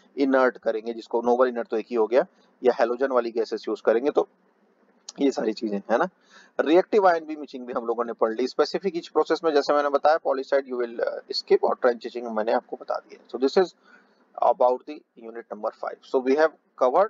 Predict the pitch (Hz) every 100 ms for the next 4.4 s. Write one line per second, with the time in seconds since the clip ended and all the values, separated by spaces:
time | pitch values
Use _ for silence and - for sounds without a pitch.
0 | - 131 139 170 139 131 - 370 - _
1 | _ _ _ - 113 123 127 127 147 131
2 | 117 127 147 143 147 - 160 165 175 165
3 | 127 123 139 147 147 147 123 117 135 151
4 | 160 165 156